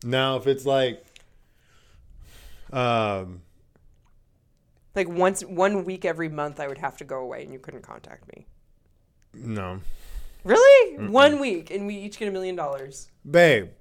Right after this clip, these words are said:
Speaker 1: no. Because
Speaker 2: You get to see me three months out of the, three weeks out of the
Speaker 1: obviously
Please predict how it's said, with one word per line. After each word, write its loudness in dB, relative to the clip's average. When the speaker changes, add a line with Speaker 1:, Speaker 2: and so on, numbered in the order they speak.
Speaker 1:
no. 2
Because 2
Speaker 2:
You -2
get 0
to -2
see -2
me -2
three -6
months 0
out 2
of -6
the, -4
three -12
weeks -8
out 8
of 6
the 6
Speaker 1:
obviously 2